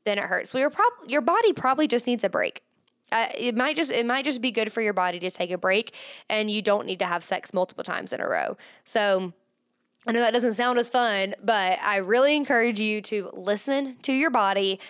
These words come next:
and do not have sex if it hurts. <laughs> So if it continues to hurt after the first time you guys have sex and you wanna have it again and again, like, in a row, like,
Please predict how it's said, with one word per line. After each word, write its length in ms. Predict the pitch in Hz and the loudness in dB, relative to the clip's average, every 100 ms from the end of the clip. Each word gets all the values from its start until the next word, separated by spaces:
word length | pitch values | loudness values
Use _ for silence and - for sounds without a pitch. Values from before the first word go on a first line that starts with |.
| - - - | -20 -16 -8
and 220 | 202 185 | -8 -4
do 160 | 214 214 | 0 2
not 240 | 202 196 | 0 0
have 180 | 196 180 | -4 -4
sex 480 | - 170 - - - | -2 -2 -4 -10 -6
if 200 | - 185 - - | -2 -2 -2 -4
it 120 | 190 | -2
hurts. 440 | 180 - - - - | -4 -8 -6 -8 -8
<laughs> 60 | |
So 580 | - - 294 233 196 180 - - 294 | -6 0 2 4 4 2 -2 -8 -4
if 180 | 226 202 | -2 0
it 300 | 202 190 - | 2 2 2
continues 460 | 226 214 262 285 294 | -2 0 2 2 2
to 100 | 294 | 2
hurt 200 | 285 - | 4 2
after 340 | 254 254 269 | 0 0 -4
the 100 | 262 | -2
first 240 | - 262 | 0 0
time 180 | 269 254 | 0 0
you 80 | 254 | 2
guys 240 | 254 247 | 2 2
have 140 | 254 247 | 0 0
sex 280 | 254 247 240 | 0 0 -2
and 60 | |
you 80 | 214 | 0
wanna 160 | 220 240 | 0 0
have 160 | 226 | 0
it 80 | 220 | 0
again 240 | 214 226 | 0 0
and 80 | 226 | 0
again, 260 | 220 220 220 | 0 0 2
like, 160 | 196 | 0
in 140 | - 214 | 0 0
a 80 | 196 | 2
row, 300 | 196 196 190 | 2 4 2
like, 300 | 185 185 | 0 -2